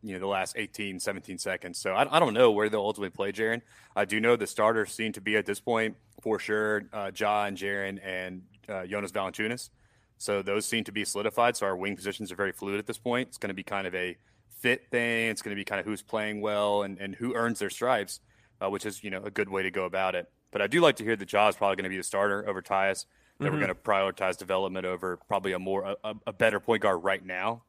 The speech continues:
Speaker 1: Uh, Tyus probably is. So that's good to see. Uh, one thing I didn't understand was that Dylan Brooks said that hi-, uh, that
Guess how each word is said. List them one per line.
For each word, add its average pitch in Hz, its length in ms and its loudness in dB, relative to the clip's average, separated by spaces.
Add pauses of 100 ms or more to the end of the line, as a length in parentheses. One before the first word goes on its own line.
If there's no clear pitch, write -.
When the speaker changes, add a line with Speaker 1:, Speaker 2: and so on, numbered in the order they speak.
(120)
Speaker 1:
Uh, 101 140 -6
Tyus 104 320 0
probably 104 340 -2
is. 113 220 -2 (520)
So - 160 -6
that's 98 220 0
good 104 200 0
to 92 80 -10
see. 95 400 -4 (340)
Uh, 107 120 -2
one 143 180 4
thing 339 200 0
I 120 120 6
didn't 117 260 2
understand 107 580 -2
was 90 320 -4
that 95 200 -4 (480)
Dylan 117 180 4
Brooks 117 220 2
said 110 260 2
that 101 160 -2 (240)
hi-, 107 220 -2
uh, 98 380 0
that 92 160 -6